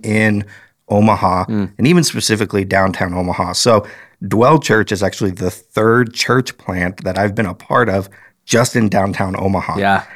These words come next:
Speaker 1: And, uh, if that says something about downtown, I mean, I'm sure we'll talk a little bit
Speaker 2: Yeah.
Speaker 1: more about it, but man, it is, is, uh, an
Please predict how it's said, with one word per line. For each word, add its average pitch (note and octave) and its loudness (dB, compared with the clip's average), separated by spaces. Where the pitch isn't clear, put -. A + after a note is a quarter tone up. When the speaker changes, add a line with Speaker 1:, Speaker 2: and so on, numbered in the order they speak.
Speaker 1:
And, G#2 0
uh, F#2+ 0
if A2 0
that C#3+ 2
says C#3 4
something C3+ 4
about B2+ 4
downtown, B2+ 4
I A#2 4
mean, A2+ 4
I'm G#2 0
sure A#2 2
we'll A2 4
talk A2 0
a G#2+ 2
little A2 2
bit G#2 2
Speaker 2:
Yeah. G#2 2
Speaker 1:
more G#2 4
about G2+ 4
it, G#2 2
but F#2+ -4
man, A#2 4
it A2 4
is, F#2+ -4
is, G2+ -4
uh, F#2 -4
an G2 -4